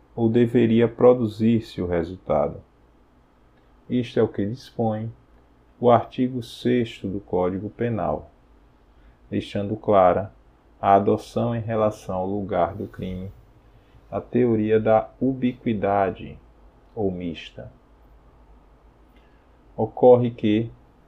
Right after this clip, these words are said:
o artigo sexto do Código Penal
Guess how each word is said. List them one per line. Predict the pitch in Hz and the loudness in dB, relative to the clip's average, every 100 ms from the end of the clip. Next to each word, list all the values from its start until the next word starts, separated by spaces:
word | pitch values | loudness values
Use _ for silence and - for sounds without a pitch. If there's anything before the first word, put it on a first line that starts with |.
| _ _ _ _ _ - _ - - - _ - | _ _ _ _ _ -20 _ -20 -20 -20 _ -8
o | 117 | 0
artigo | 113 - - 139 135 123 | 0 0 -4 -4 -2 -4
sexto | - - 139 139 131 - | -6 -4 -2 0 -2 -6
do | 95 90 | -8 -8
Código | - 82 90 101 | -6 -4 -4 -8
Penal | 98 127 123 110 107 98 | -10 -8 -6 -2 -2 -2